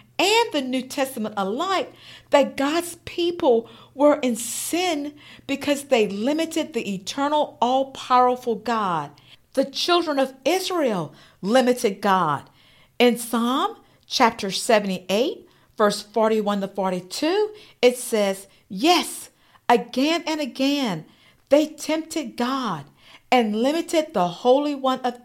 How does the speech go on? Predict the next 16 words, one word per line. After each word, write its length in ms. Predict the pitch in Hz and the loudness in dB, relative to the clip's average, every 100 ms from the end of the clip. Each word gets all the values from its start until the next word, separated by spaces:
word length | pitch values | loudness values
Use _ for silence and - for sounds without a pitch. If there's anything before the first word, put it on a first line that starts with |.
| - | -2
Israel. 720 | 226 226 202 170 151 135 127 _ _ - - _ - | -2 -2 -6 -6 -8 -12 -16 _ _ -20 -20 _ 0
They 180 | 247 311 | 4 4
did 220 | 330 320 | 4 -2
not 280 | 254 233 190 | 2 0 0
remember 500 | 185 175 202 226 220 | -4 -2 -2 -2 -2
his 280 | 208 - - | -4 -6 -8
power, 680 | - - 302 339 359 370 370 - _ - - - | -12 -6 -2 0 0 -2 -6 -18 _ -20 -12 0
the 120 | 214 | 0
day 540 | 208 233 247 294 311 - - | 2 2 4 2 -2 -6 0
when 140 | 233 | 2
he 140 | 233 | 2
redeemed 500 | 180 160 190 262 294 | 0 -2 -2 0 0
them 140 | 294 277 | -2 -4
from 260 | 269 262 | -4 -2
the 240 | 247 262 208 | 0 -2 -2
enemy." 480 | 202 175 147 131 | -4 -4 -8 -12